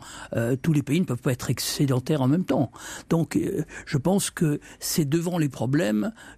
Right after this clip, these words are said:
que on verra le pragmatisme du président. Moi, je lui fais confiance. Je lui fais confiance parce que c'est un homme, euh,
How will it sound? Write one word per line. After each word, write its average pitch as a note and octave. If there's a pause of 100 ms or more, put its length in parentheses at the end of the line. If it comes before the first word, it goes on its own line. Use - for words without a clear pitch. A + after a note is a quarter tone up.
que C#3
on C3
verra C3+
le C3+
pragmatisme B2
du A2
président. D#3
Moi, G#3+
je B2+
lui A2+
fais -
confiance. - (460)
Je -
lui B2+
fais G3
confiance G#3
parce -
que B2+ (360)
c'est C#3+
un C3+
homme, B2+
euh, A#2